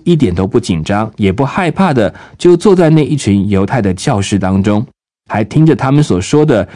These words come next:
一边说还一边问他们一些问题。因为耶稣所提到的重要的看到跟一些问题，引起这些犹太教师们他们的讨论和想法，让这些教师们和周围围观的人都感到惊讶。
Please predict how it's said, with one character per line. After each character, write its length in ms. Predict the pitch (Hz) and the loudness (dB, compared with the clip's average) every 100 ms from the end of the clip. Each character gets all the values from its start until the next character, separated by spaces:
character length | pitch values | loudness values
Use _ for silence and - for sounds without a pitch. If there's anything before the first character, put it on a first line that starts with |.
| - | -4
一 100 | 139 | -2
边 240 | 131 147 160 | 2 2 2
说 300 | - 151 156 | 2 2 2
还 200 | - 82 | -4 -6
一 100 | 113 | -4
边 260 | 110 104 113 | 0 0 2
问 160 | 135 98 | 2 0
他 160 | - | 0
们 120 | 95 | -2
一 40 | 85 | -2
些 180 | - 98 | -2 -2
问 240 | 139 104 | 2 0
题。 300 | 85 73 - _ _ _ _ - - - - | -2 -8 -14 _ _ _ _ -20 -20 -20 -4
因 160 | 117 139 | 0 2
为 120 | 131 | 4
耶 120 | 123 | 4
稣 200 | 135 147 | 4 2
所 160 | 139 101 | 2 0
提 180 | - 95 | -2 -2
到 200 | 123 117 | 0 0
的 120 | 104 | 0
重 220 | 95 123 | 0 0
要 100 | 117 | 2
的 100 | 104 | 0
看 280 | 92 156 127 | -2 -2 0
到 280 | 143 139 98 - - | 0 0 -2 -8 -4
跟 320 | 120 117 117 - | 0 2 0 -2
一 80 | 117 | -4
些 160 | 120 | 0
问 240 | 113 156 113 | 2 2 2
题， 340 | 101 95 104 - - | 2 0 0 -6 -4
引 140 | 98 | 0
起 160 | 127 92 | 0 -2
这 200 | 98 98 | -2 -2
些 240 | 104 101 | 0 -2
犹 180 | 82 92 | -2 -4
太 180 | 92 92 | -2 -4
教 240 | 90 101 | -2 -2
师 140 | 95 104 | 0 0
们 240 | 107 87 - | 0 -2 -8
他 120 | - 95 | -6 -2
们 140 | 92 | 0
的 80 | 90 | -2
讨 240 | - 76 | -4 -6
论 240 | 80 123 107 | -2 0 -2
和 160 | - | -8
想 280 | 82 92 85 | -6 -4 -4
法， 240 | 98 85 - _ _ - - | -4 -6 -8 _ _ -20 -4
让 160 | 180 190 | 2 4
这 140 | 202 | 4
些 160 | 160 180 | 2 0
教 240 | 196 165 | 0 0
师 140 | - | 2
们 180 | 160 139 | 2 2
和 200 | 120 135 | 0 0
周 160 | 123 135 | 2 2
围 180 | 120 110 | 4 2
围 220 | 101 98 | 2 0
观 200 | 101 131 | 2 2
的 80 | 110 | 2
人 180 | 92 92 | 0 0
都 160 | 107 | -2
感 180 | 101 85 | -2 -4
到 160 | 87 85 | -4 -6
惊 280 | - 101 110 | -2 0 0
讶。 200 | 98 | -2